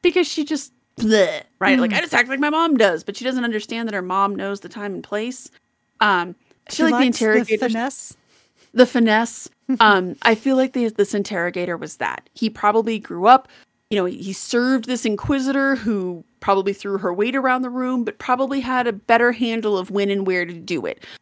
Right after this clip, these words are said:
Speaker 1: I'm sure that if the captain would have been dealing with Gertrude, she would have been like, "Okay, so what do we do about these problems that we have?" Rather than, "So go fix it and get out of my face."
Speaker 2: She would have had some of her people even go help.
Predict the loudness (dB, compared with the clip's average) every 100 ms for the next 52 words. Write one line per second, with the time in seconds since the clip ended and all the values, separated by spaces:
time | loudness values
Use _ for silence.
0 | _ -8 0 4 4 2 -2 -2 2 2
1 | 0 -2 -2 -2 -2 -2 -2 -4 0 4
2 | 4 4 6 6 6 0 _ _ _ -2
3 | 2 6 6 4 2 0 -4 _ _ _
4 | _ _ _ _ _ _ _ _ _ _
5 | _ _ _ -16 -12 -2 -2 -2 _ _
6 | _ _ _ _ _ _ -6 -4 -2 -4
7 | -2 0 2 0 -2 -6 -10 -6 -6 -6
8 | -8 -8 -8 -8 -8 -10 2 4 4 2
9 | -4 -6 -10 _ _ _ -4 -4 -4 -6
10 | -8 -12 -14 -18 _ -10 -8 -10 -10 -14
11 | -14 -16 -18 -16 -20 -12 -4 -2 -2 -2
12 | -6 -4 -2 -2 -4 -6 -6 -6 -6 -6
13 | -8 -8 -10 -14